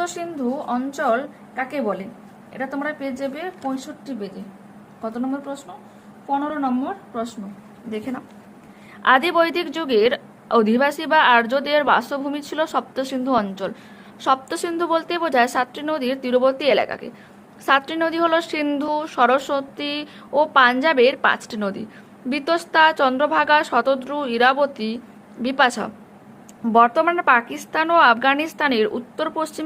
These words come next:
সীমান্তের সঙ্গে আদি বৈদিক যুগের মানুষের পরিচয় ছিল, ঠিক আছে? এরপরে তোমাদের কত, আহ, পাঁচ নম্বর প্রশ্ন রয়েছে, যে কোনো একটি প্রশ্নের উত্তর দেওয়ার কথা বলা হয়েছে, যেখানে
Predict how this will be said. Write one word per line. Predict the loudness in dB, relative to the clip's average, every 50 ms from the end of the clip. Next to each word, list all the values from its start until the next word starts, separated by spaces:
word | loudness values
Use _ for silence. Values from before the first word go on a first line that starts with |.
| -10 -8
সীমান্তের | -6 -2 0 0 0 0 0 -4 -6 -4 -4
সঙ্গে | -2 0 0 0 -2 -4 -6 -10 -16 -20 -20 -20 -20 -20 -8 0 2 2
আদি | 4 4 2 0
বৈদিক | 0 0 0 0 -2 -4 -4 -4
যুগের | -2 2 4 4 4 4 4 2
মানুষের | 0 0 -2 -6 -6 -6 -4 -2
পরিচয় | -2 -2 -2 -2 -4 -4 -4
ছিল, | -6 -8 -8 -10 -12 -16 -20 -20 -20 -20 -20 -20 -20 -20 -20 -20 -20 -20 -20 -18 -16
ঠিক | -12 -8 -8 -8
আছে? | -8 -8 -12 -16 -18 -18 -20 -20 -20 -20 -20 -20 -16 -10 -8 -6
এরপরে | -6 -6 -6 -8 -8 -8
তোমাদের | -8 -8 -8 -8 -10 -8 -6
কত, | -8 -6 -6
আহ, | -6 -6 -6 -6 -4 -4 -6 -6 -8 -10 -8
পাঁচ | -6 -6 -6 -6 -6
নম্বর | -8 -6 -8 -6 -4
প্রশ্ন | -4 -4 -4 -4 -8 -10 -10
রয়েছে, | -10 -10 -12 -14 -16 -16 -18 -20 -20 -20 -16 -12 -10
যে | -6 -6 -6
কোনো | -6 -6 -8 -10 -10 -10
একটি | -10 -12 -12 -10
প্রশ্নের | -8 -8 -8 -10 -10 -10 -8 -10
উত্তর | -10 -10 -10 -6
দেওয়ার | -4 -4 -4 -4 -6
কথা | -10 -10 -8 -4 -2
বলা | -2 0 -2 -2
হয়েছে, | -6 -8 -12 -16 -18 -20 -20 -20 -20 -20 -20 -20 -20 -20 -20 -20 -20 -20 -20 -18 -12 -6 -4
যেখানে | -4 -4 -4 -4 -6 -6 -6 -6